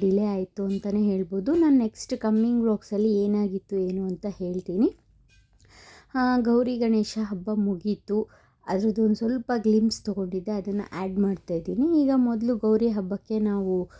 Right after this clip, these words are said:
ಎಲ್ಲ ಪ್ರಿಪೇರ್ ಮಾಡ್ಕೊತಾ ಇದ್ದೆ. ಅಂತಂದರೆ ನಾನು ತೋರಿಸ್ತಿದ್ದೀನಿ, ನಾನು ಸ್ವಲ್ಪ ಅಂತಂದರೆ ಏನಪ್ಪ ಅಂತಂದರೆ ಮನೆಯಲ್ಲಿ ಒಬ್-, ಇಬ್ರು ಮೂವರು ಇದ್ದಾಗ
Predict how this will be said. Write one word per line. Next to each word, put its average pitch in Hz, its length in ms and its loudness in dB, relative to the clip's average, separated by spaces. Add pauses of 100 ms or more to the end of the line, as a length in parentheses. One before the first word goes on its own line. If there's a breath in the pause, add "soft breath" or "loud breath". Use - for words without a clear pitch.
(320 loud breath)
ಎಲ್ಲ 220 120 0
ಪ್ರಿಪೇರ್ 214 500 -2
ಮಾಡ್ಕೊತಾ 196 600 -2
ಇದ್ದೆ. 185 440 -2
ಅಂತಂದರೆ 202 640 -4
ನಾನು 202 280 0
ತೋರಿಸ್ತಿದ್ದೀನಿ, 202 840 -2
ನಾನು 196 320 0
ಸ್ವಲ್ಪ 196 360 -6 (500 loud breath)
ಅಂತಂದರೆ 254 500 4
ಏನಪ್ಪ 254 440 0
ಅಂತಂದರೆ 233 440 -2
ಮನೆಯಲ್ಲಿ 220 480 0
ಒಬ್-, 208 320 0
ಇಬ್ರು 214 440 -4
ಮೂವರು 214 540 2
ಇದ್ದಾಗ 202 460 -2